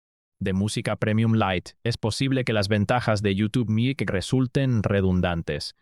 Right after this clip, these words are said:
Tiene previsto pagar desde un iPhone. Comparar primero el precio de la web. El precio dentro de la aplicación I O S es, es más alto. No quiere tener que evaluar las limitaciones funcionales Premium. La eliminación de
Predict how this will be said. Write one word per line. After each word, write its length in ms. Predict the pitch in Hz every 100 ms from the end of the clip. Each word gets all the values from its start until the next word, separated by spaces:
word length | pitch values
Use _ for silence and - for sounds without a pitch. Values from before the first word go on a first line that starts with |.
| _
Tiene 220 | - 98 92
previsto 400 | 90 92 - 101
pagar 380 | 92 87 90
desde 300 | 87 85 87
un 120 | 90 92
iPhone. 440 | 104 104 95 98
Comparar 580 | 92 90 90 87 90 87
primero 460 | - 90 87 87 82
el 140 | 80
precio 360 | - 87 - 85
de 120 | 82
la 120 | 78
web. 280 | 82 107 104
El 160 | 87 82
precio 480 | - 117 120 123
dentro 340 | 104 95 95 92
de 100 | 87
la 60 |
aplicación 460 | 82 90 85 101 90
I 80 | 87
O 100 | 85
S 160 | 85
es, 140 | 98 -
es 120 | 95
más 220 | 98 87
alto. 380 | 92 90 85 -
No 180 | - 104
quiere 220 | 120 123
tener 260 | 107 101 98
que 80 | 104
evaluar 360 | 92 92 101
las 180 | 98 92
limitaciones 840 | 92 92 85 85 98 95 90 85 -
funcionales 640 | - 95 90 92 92 87 -
Premium. 560 | 101 98 98 95 95
La 160 | 90 87
eliminación 720 | 87 87 82 80 - 92 82
de 160 | 76